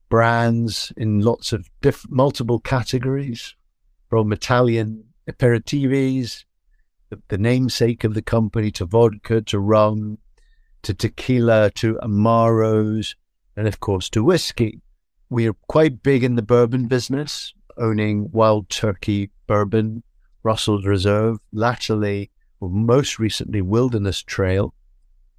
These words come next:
also a Kentucky Straight Bourbon. We also, the company also owns Forty Creek Blended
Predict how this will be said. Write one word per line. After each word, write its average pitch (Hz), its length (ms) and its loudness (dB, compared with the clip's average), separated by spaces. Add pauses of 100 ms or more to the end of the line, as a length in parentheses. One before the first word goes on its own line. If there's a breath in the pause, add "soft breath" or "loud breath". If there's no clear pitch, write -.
also 101 480 0
a 101 160 -2
Kentucky 104 480 -2
Straight - 380 -4
Bourbon. 104 500 -2 (800)
We 113 240 0
also, - 440 -2
the 117 100 -4
company 117 320 2
also 117 300 2
owns 110 360 -2
Forty 123 380 -2
Creek 117 360 -2
Blended 113 680 0